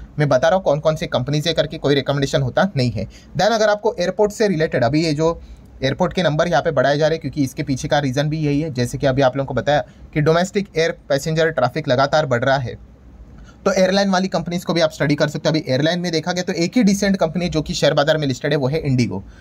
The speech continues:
ठीक है। SpiceJet के साथ भी आप चाहो तो जा सकते हो, but SpiceJet अलग लेवल पे हम लोग को बार बार फंसते हुए देखने को मिल जाता है।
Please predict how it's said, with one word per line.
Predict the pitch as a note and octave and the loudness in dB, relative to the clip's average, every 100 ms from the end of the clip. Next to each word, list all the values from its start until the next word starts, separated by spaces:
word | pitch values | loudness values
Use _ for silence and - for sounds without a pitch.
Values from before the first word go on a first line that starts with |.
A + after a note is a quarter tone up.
| - - | -10 -4
ठीक | E3 | -2
है। | C3 | -2
SpiceJet | - E3 D#3+ E3+ E3 | 0 0 2 -2 -4
के | F3 | -4
साथ | E3 | -2
भी | D3+ D3+ | 0 0
आप | C#3+ | 2
चाहो | C#3 | 0
तो | C3 C3+ | 0 2
जा | B2 | 0
सकते | D3+ - | 0 -4
हो, | F3 | -2
but | D#3+ | 0
SpiceJet | - C3+ C#3+ D#3+ | 2 2 2 -2
अलग | D3+ D3+ D#3 | 2 2 2
लेवल | C#3+ D3 | 0 0
पे | D#3+ | 0
हम | D3+ | 0
लोग | C#3+ | -2
को | D#3 | 0
बार | C3+ C3 | 2 4
बार | D3+ | 2
फंसते | D#3 B2 - | 0 -2 0
हुए | C#3 | 0
देखने | A#2+ B2+ | 0 -4
को | B2 F#3+ | 0 2
मिल | B2 | 4
जाता | A2+ - | 2 0
है। | - | -2